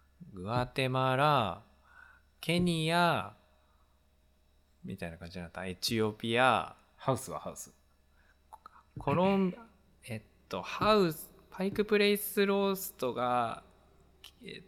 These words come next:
Speaker 1: と、ちょっとグアテマラの前ぐらいにあって、ハウス、コロンビア。
Speaker 2: うん。
Speaker 1: で、ミディアムが終わりだった気がする。
Speaker 2: うんうん。
Speaker 1: みたいな感じだったんだけど、ケニアがね、割と奥の方にいたはずなんだけど、
Speaker 2: あ、それが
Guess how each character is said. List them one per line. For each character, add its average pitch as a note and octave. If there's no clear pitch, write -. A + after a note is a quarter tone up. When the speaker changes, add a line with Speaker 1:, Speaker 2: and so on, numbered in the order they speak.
Speaker 1:
と、 F2
ち -
ょ -
っ C#3
と C3
グ B2
ア C3
テ C#3
マ C#3
ラ C3+
の C3+
前 C3+
ぐ C#3+
ら C#3
い C3+
に A#2+
あ A#2+
っ -
て、 C#3+
ハ -
ウ E3
ス、 G3+
コ B2
ロ G2+
ン F2+
ビ E2
ア。 -
Speaker 2:
う F2+
ん。 E2+
Speaker 1:
で、 C3
ミ G#2+
デ G2
ィ F2
ア -
ム D#2
が D#2
終 D#2
わ D#2+
り D#2+
だ D#2
っ -
た -
気 -
が -
す -
る。 -
Speaker 2:
う -
ん D2+
う -
ん。 C2+
Speaker 1:
み G#2
た -
い -
な -
感 G2
じ F#2
だ F#2+
っ F2+
た F2
ん F2
だ F2
け F2+
ど、 F2
ケ -
ニ F#3
ア F#2
が F2+
ね、 E2+
割 A#2
と D3+
奥 G3
の F#3+
方 F#3
に A#2+
い G2
た A2
は A2+
ず A2+
な A#2
ん F#2
だ F2
け F2
ど、 D#2+
Speaker 2:
あ、 G2+
そ -
れ A#2
が A2+